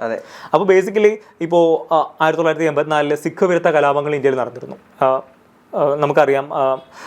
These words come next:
Speaker 2: ഈ വൻമരങ്ങൾ വീഴുമ്പോൾ എന്ന് പറഞ്ഞ വല-, വളരെ നൊട്ടോറിയസ് ആയിട്ടുള്ള ഒരു പ്രസംഗമൊക്കെ ആ കാലഘട്ടത്തിൽ ഉണ്ടായിരുന്നു. ഒരു നാലായിരത്തോളം സിഖുകാർ,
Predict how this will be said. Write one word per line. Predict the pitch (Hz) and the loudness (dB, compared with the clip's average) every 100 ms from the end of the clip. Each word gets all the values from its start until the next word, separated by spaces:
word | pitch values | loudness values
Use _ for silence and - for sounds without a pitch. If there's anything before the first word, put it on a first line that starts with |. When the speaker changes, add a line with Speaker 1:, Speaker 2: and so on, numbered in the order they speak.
| - - | -16 -2
Speaker 2:
ഈ | 139 | 2
വൻമരങ്ങൾ | 139 135 151 170 180 190 | 4 4 2 2 2 2
വീഴുമ്പോൾ | 180 175 175 180 180 | 2 0 2 2 2
എന്ന് | 175 | 0
പറഞ്ഞ | 170 165 170 170 | -2 -2 -8 -2
വല-, | 151 165 | 0 0
വളരെ | 165 151 160 | 0 0 0
നൊട്ടോറിയസ് | 160 151 180 185 190 | -4 0 0 2 0
ആയിട്ടുള്ള | 165 170 | 0 2
ഒരു | 165 160 165 | 2 2 0
പ്രസംഗമൊക്കെ | 151 175 175 165 | 0 0 0 0
ആ | 170 | 0
കാലഘട്ടത്തിൽ | 156 156 151 147 151 | 0 0 0 -2 -2
ഉണ്ടായിരുന്നു. | 120 117 117 120 _ - - - | -2 -4 -4 -12 _ -20 -6 0
ഒരു | 170 | 2
നാലായിരത്തോളം | 170 160 165 170 180 175 | 2 2 0 0 -2 -4
സിഖുകാർ, | 165 139 160 139 | -4 0 2 2